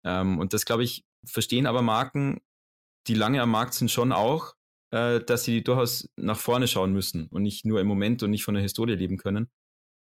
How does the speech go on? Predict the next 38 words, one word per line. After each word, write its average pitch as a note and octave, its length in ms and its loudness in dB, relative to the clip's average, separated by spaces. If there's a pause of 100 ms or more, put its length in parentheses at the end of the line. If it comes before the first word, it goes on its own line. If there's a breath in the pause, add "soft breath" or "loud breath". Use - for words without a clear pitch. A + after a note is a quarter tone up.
(140)
Ähm, G2 240 0
und G#2 120 0
deshalb, A2+ 280 -2
glaube A2+ 220 0
ich, - 140 -4
ist - 140 -2
es - 100 -6
für A2+ 100 -6
die A#2 220 0
absolut A#2 400 -2
essentiell. A2+ 580 0
Man B2 140 2
räumt B2 280 2
denen C3+ 180 2
vielleicht, C3 340 -2
glaube B2 180 2
ich, B2+ 100 -2
auch A#2+ 100 0
ein B2 60 2
bisschen B2 260 0
länger A#2 220 2
Zeit G#2 300 -2
ein, A2+ 280 0
weil B2 100 2
die A2 100 -2
Verbraucherin A2+ 420 0
das G#2+ 120 -2
durchaus A#2+ 240 2
auch G2+ 140 0
versteht, A2+ 600 -4
dass A2+ 140 -4
sie A#2+ 60 -8
sagen, A2 200 0
„Ja, G#2 80 0
das G#2+ 100 -4
ist A#2+ 120 -6
ein A2 80 -6
Riesenladen, G#2+ 580 -2